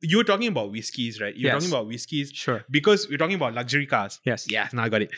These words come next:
Speaker 2: Okay.
Speaker 1: So we were talking about how,
Speaker 2: <laughs>
Speaker 1: how, uh, sometimes, um, you could,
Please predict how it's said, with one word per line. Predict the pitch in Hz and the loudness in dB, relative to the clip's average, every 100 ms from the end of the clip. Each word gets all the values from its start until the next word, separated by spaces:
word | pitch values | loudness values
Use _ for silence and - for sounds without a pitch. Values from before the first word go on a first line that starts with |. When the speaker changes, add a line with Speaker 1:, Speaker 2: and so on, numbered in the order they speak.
| 165 | -2
Speaker 2:
Okay. | 156 143 | 2 6
Speaker 1:
So | 220 | 8
we | 190 | 8
were | |
talking | 175 208 254 | 6 4 4
about | 151 151 | 4 4
how, | 185 202 | 6 4
Speaker 2:
<laughs> | 185 | 4
Speaker 1:
how, | 185 196 180 - | 4 4 2 0
uh, | 131 120 117 - | 4 4 4 0
sometimes, | - 185 107 160 127 139 - - - - _ _ | 4 4 4 4 2 0 -6 -14 -20 -20 _ _
um, | 120 117 110 - _ _ | 4 4 0 -8 _ _
you | 135 165 | 4 4
could, | 202 180 | 6 4